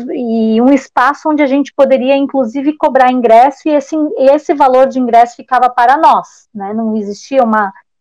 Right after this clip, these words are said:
taxa de aluguel do espaço, não tinha nada disso. Então, o que eu me lembro, o que eu me recordo,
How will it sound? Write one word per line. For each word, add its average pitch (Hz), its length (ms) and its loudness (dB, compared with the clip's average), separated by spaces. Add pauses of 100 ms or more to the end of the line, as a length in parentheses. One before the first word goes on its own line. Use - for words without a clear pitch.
(200)
taxa 233 400 -2
de 196 100 -2
aluguel 202 800 2
do 196 180 -10
espaço, 240 600 -6
não 226 60 -6
tinha 226 140 -2
nada 226 220 0
disso. 247 320 -8
Então, 240 400 0 (1120)
o 262 100 -10
que - 160 -6
eu 349 120 2
me 403 100 2
lembro, 285 640 2
o 359 40 0
que 294 140 -2
eu 262 60 2
me 269 80 0
recordo, 226 760 0